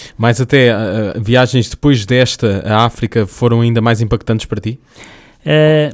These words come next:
Speaker 1: Ou colocas esta entre as mais,
Speaker 2: Bem,
Speaker 1: eh,
Speaker 2: é, essa, eu acho que essa é a mais, eh, audaciosa que eu
Speaker 1: Sim,
Speaker 2: fiz.
Speaker 1: ok.
Speaker 2: Audaciosa e também, como dizia há bocadinho, é mais irrepetível, porque de, fruto de acasos que, que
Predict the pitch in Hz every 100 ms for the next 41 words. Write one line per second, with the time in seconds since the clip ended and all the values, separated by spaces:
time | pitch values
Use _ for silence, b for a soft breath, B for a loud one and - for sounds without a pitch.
0 | 113 107 - 135 131 117 127 - 120 117
1 | 113 113 107 107 104 101 - - 107 98
2 | 95 95 160 165 160 160 156 160 - 165
3 | - 151 139 135 127 123 120 - 123 117
4 | 117 113 113 107 135 127 135 - 117 98
5 | 101 - 104 - 101 92 101 - 107 B
6 | B B 107 95 101 - 117 107 110 117
7 | 117 123 113 120 120 113 107 107 113 101
8 | 113 113 110 107 104 117 - - - 104
9 | 123 127 98 101 - - - - 127 120
10 | 110 117 113 - 120 107 - - - 98
11 | - 98 95 92 90